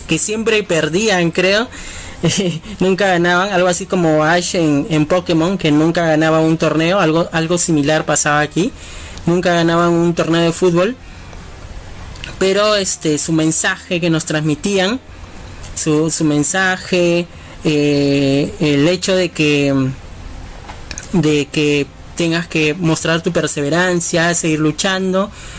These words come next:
y no conformarte, ¿no? Básicamente, a pesar de la derrota, pues sabes que la próxima lo puedes lograr, tal vez. Ya que en algunos casos creo que quedaron segundo puesto.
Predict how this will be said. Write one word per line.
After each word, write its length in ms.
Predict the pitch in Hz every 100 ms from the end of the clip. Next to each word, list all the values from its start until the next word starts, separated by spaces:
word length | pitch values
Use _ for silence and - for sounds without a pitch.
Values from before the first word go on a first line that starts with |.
| - - -
y 120 | 185 180
no 140 | 247
conformarte, 640 | 349 330 233 302 302 175 156
¿no? 160 | 185
Básicamente, 1300 | 208 208 240 226 214 220 214 233 233 202 160 143 139 139 - - -
a 100 | 170
pesar 300 | 170 160 202
de 100 | 214
la 120 | 214
derrota, 460 | 180 170 185 196 208
pues 220 | 170 151
sabes 240 | 175 175
que 140 | 175 185
la 100 | 160
próxima 440 | 180 170 - 185
lo 120 | 165
puedes 460 | 151 160 170 175 - - -
lograr, 400 | 143 143 170 175
tal 180 | 151 143
vez. 320 | 160 135 - - - - -
Ya 140 | 175 202
que 100 | 233
en 60 |
algunos 340 | 214 208 214 214
casos 300 | 214 226 196
creo 200 | 190 196
que 120 | 196
quedaron 340 | 170 165 196
segundo 420 | 185 160 165 170 160
puesto. 440 | 190 165 - 135